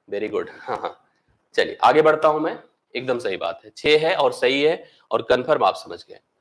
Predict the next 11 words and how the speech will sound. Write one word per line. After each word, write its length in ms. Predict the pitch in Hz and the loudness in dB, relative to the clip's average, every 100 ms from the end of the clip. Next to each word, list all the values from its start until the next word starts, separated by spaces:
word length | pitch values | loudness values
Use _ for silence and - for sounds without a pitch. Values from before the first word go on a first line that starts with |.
| _ _ _ | _ _ _
तो 60 | - | 4
ऐसे 260 | 165 - 220 | 4 6 4
ही 60 | |
अगर 180 | 208 208 | 4 4
मान 200 | 180 180 | 4 2
लो 80 | 196 | 0
चार 720 | - 156 156 180 214 - _ | 2 6 6 4 0 -12 _
गुणे 300 | 123 143 151 123 | -4 0 0 2
आठ 520 | 123 - - - - | 4 2 -2 -18 -14
गुणे 440 | 117 123 127 127 _ _ _ 110 | -6 -4 -4 -6 _ _ _ 0
बारह 500 | 117 117 139 - | 2 4 2 0